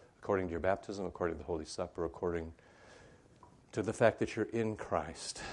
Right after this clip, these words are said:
And so this great, um, this great notion that, that the Holy Spirit is really an advocate for you,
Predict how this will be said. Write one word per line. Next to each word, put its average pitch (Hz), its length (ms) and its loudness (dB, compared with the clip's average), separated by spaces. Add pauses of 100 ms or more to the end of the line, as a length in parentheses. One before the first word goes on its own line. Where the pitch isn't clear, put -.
(220)
And 110 120 -6
so 117 180 6
this 110 300 2
great, 110 760 2 (140)
um, 90 540 2 (2000)
this 104 160 -2
great 120 400 6
notion 95 440 0
that, 87 100 -2 (160)
that 90 160 0 (580)
the 101 80 -12
Holy 123 220 4
Spirit 98 320 2
is 87 160 -2
really 92 220 2
an 82 180 -2
advocate 95 560 -2
for - 180 -6
you, 113 360 -4